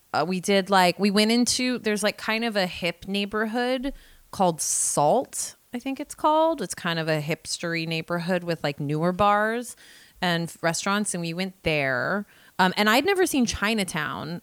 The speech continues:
in, um, Honolulu, which was very cool, and it kinda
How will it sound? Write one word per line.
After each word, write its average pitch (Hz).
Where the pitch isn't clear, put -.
in, 160
um, 147
Honolulu, 165
which -
was 175
very 196
cool, 233
and 220
it 220
kinda 302